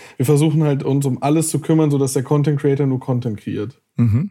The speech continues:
Speaker 2: Und am Ende ist es ja so, dass die Content Creator damit dann auch tatsächlich mit ihrem Content Geld verdienen, oder? Also
Speaker 1: Genau.
Speaker 2: was ist sozusagen das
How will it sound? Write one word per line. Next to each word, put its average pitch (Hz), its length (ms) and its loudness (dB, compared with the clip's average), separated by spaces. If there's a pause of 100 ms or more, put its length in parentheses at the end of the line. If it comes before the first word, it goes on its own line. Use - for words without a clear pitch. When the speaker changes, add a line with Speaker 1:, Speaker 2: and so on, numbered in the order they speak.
(160)
Speaker 2:
Und 127 340 -4
am 110 100 0
Ende 135 220 0
ist 127 120 -4
es 123 120 -6
ja 127 120 -2
so, 127 160 -2
dass 113 320 -6
die 117 180 -2
Content 110 360 -2
Creator 117 320 0
damit 110 380 0
dann 120 140 0
auch 107 160 -4
tatsächlich 107 640 -4 (380)
mit 123 180 0
ihrem 117 220 0
Content 117 540 -2 (120)
Geld 117 260 -2
verdienen, 107 500 -2
oder? 151 340 -4
Also 143 140 4
Speaker 1:
Genau. 113 100 0
Speaker 2:
was 117 160 2
ist 123 80 -6
sozusagen 113 460 -2
das 107 240 -4